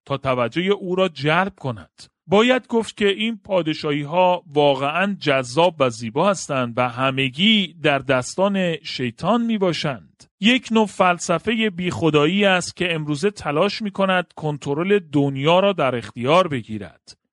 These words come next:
روزی خواهد آمد که ضد مسیح برخواهد خاست و او می‌آید که از طرف شیطان بر این دنیا حکومت کند. دنیایی که در آن زندگی می‌کنیم با تمام ظواهر و شکوه و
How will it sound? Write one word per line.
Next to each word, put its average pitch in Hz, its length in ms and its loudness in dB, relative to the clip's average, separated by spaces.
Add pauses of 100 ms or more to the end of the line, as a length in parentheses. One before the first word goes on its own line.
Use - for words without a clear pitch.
(240)
روزی 151 280 -2
خواهد 165 360 2
آمد 165 320 0
که 160 420 2
ضد 156 400 -2
مسیح 147 600 -2
برخواهد 156 680 2
خاست 147 520 0 (180)
و 131 60 -6
او 160 260 2
می‌آید 175 760 2
که 147 140 -8
از 139 180 -6
طرف 156 380 0
شیطان 147 840 0
بر 139 320 0
این 175 200 -6
دنیا 143 500 0
حکومت 151 580 -4
کند. 104 380 -12 (360)
دنیایی 160 360 2
که 185 140 2
در 180 160 4
آن 190 140 4
زندگی 175 460 -2
می‌کنیم 175 800 -2
با 170 240 2
تمام 220 800 0
ظواهر 175 640 0
و 156 120 0
شکوه 143 480 -4
و 143 100 0